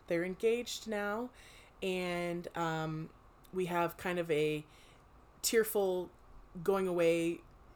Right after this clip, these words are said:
party, not really party, but all the friends are with Ajay and his mother as he leaves for duty.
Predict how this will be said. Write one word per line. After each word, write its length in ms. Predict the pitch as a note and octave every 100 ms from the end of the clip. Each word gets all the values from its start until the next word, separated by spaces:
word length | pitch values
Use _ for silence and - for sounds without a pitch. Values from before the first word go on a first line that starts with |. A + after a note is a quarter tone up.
| -
party, 440 | F3 F3 D#3+ D#3 E3
not 160 | E3+ -
really 160 | C3+ A2
party, 260 | - -
but 140 | E3 -
all 140 | F3
the 60 | E3+
friends 360 | - D#3+ D#3
are 60 | D3
with 360 | D3+ D3+ - - -
Ajay 280 | D#3 D3+
and 100 | C#3+
his 140 | D#3 F3
mother 300 | D#3 D3 C#3+
as 160 | D3
he 140 | - D3+
leaves 420 | D3+ C#3 D3 -
for 160 | - D3+
duty. 400 | C#3+ G#2 G#2+